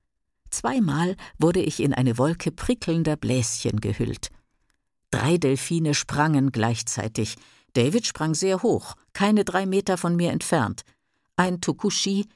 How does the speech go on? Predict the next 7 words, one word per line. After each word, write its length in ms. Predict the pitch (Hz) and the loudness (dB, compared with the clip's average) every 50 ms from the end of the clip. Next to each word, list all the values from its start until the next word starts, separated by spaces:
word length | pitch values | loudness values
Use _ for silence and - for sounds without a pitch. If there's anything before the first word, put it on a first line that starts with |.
| _ _ | _ _
schlug 340 | - - - 185 170 170 - | -8 -4 -2 0 0 0 -2
mit 160 | 156 147 - | -4 -4 -2
dem 100 | 156 151 | 0 -2
Schwanz. 520 | 143 - - 147 - - - - - - - _ _ _ _ _ _ _ _ _ _ _ _ _ _ _ _ _ _ _ _ _ _ _ _ _ _ _ _ _ _ _ - | -2 -2 -4 -4 -6 -6 -6 -6 -6 -8 -8 _ _ _ _ _ _ _ _ _ _ _ _ _ _ _ _ _ _ _ _ _ _ _ _ _ _ _ _ _ _ _ 0
Valentino 560 | 185 196 185 190 190 175 - 233 214 208 175 | 0 2 2 2 0 0 -2 -2 0 0 0
schwamm 280 | - - - 135 139 131 | -2 -2 -2 0 0 0
heran, 460 | 120 151 143 123 113 131 147 160 | 0 0 -2 -2 0 0 -2 -2